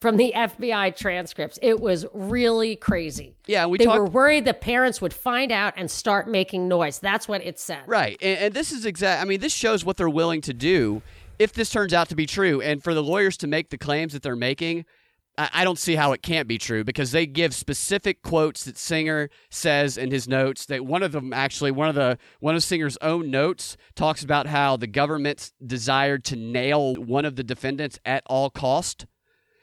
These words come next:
Speaker 2: And he also
Speaker 1: Wow.
Speaker 2: talks about how they, they continue to ask me to fib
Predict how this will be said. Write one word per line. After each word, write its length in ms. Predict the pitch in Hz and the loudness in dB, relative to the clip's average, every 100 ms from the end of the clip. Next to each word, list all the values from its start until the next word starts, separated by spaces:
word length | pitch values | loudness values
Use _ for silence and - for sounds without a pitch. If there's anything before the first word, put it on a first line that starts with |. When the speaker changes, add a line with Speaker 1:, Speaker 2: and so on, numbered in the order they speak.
| _ - | _ -2
Speaker 2:
And 220 | 165 151 | 0 2
he 100 | 147 | 4
also 260 | 156 151 151 | 4 4 2
Speaker 1:
Wow. 60 | |
Speaker 2:
talks 220 | 156 151 | 2 0
about 200 | 143 143 | 0 0
how 100 | 143 | 2
they, 240 | 139 139 123 - _ | 0 0 -4 -14 _
they 140 | 143 160 | -2 0
continue 540 | 160 139 185 180 175 | -2 -2 -2 0 -4
to 200 | - 254 | -2 -4
ask 340 | - 151 160 160 | 0 -2 -2 -4
me 140 | 160 | -4
to 120 | - 131 | -4 -8
fib 500 | - 160 170 175 | -2 2 2 0